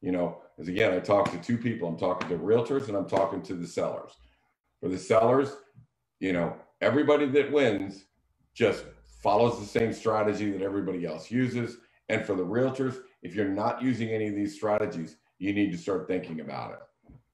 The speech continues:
I can guarantee you, if I walked into, uh, you know, one of our offices or called one of the top producers, uh, you know, around and say, "Hey, uh, we're gonna bring in a contract. Can we bring in an escalation clause?" They'd say yes.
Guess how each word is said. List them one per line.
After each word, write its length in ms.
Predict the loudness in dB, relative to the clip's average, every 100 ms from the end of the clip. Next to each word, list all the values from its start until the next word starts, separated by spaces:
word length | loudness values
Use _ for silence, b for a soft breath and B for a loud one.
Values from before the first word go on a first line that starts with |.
| _
I 100 | 2 2
can 200 | 2 4
guarantee 460 | 6 6 4 2
you, 100 | 0
if 100 | 2
I 80 | 4
walked 320 | 6 6 4
into, 560 | 0 -2 -2 -2 -2 -4 b b b -4
uh, 440 | 0 2 2 0 -4
you 120 | -4
know, 100 | -2
one 180 | 0 0
of 100 | 0
our 160 | 0 0
offices 400 | 0 -2 -4 -4
or 80 | -6
called 360 | -2 0 0
one 140 | -2 -2
of 80 |
the 60 | -4
top 260 | -2 -2 0
producers, 640 | -2 -4 -4 -8 -8 -14 -10
uh, 240 | -4 -2 -4 -8 B B
you 100 | -2
know, 100 | 0
around 380 | 2 2 0 0
and 80 | -2
say, 180 | -2 2
"Hey, 320 | 2 2 -2
uh, 200 | 0 2
we're 120 | 2
gonna 100 | 0
bring 160 | -2 -2
in 80 | -4
a 80 |
contract. 480 | -2 -2 0 -2 -2
Can 80 | -4
we 140 | -6
bring 260 | -6 -6 -4
in 100 | -2
an 100 | -4
escalation 460 | -4 -4 -4 -4 -8
clause?" 280 | -4 -2
They'd 120 | -4 -8
say 200 | -10 -10
yes. 280 | -14 -18